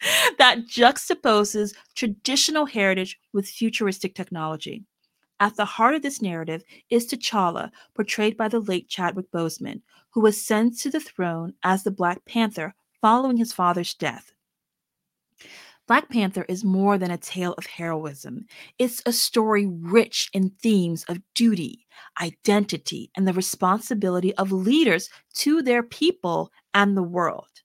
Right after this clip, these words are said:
The film explores the complexities of T'Challa's role as king and superhero, delving into the challenges he faces in uniting his own nation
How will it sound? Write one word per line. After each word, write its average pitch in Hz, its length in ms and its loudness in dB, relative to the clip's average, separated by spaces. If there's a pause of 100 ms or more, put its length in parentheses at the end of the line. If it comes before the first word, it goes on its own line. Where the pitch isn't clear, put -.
(340)
The 240 60 0
film 302 360 2
explores 202 500 -2
the 196 80 -10
complexities 190 840 -6
of - 120 -14
T'Challa's 185 560 -4 (100)
role 170 380 2
as 160 320 -10
king 311 400 -2 (480)
and 190 120 2
superhero, 185 880 -4 (320)
delving 294 460 6
into 269 220 0
the 208 100 0
challenges 208 640 -2
he - 180 -6
faces 202 680 -4
in 180 140 -2
uniting 175 460 -2
his 170 200 -8 (120)
own 214 340 4
nation 196 640 -2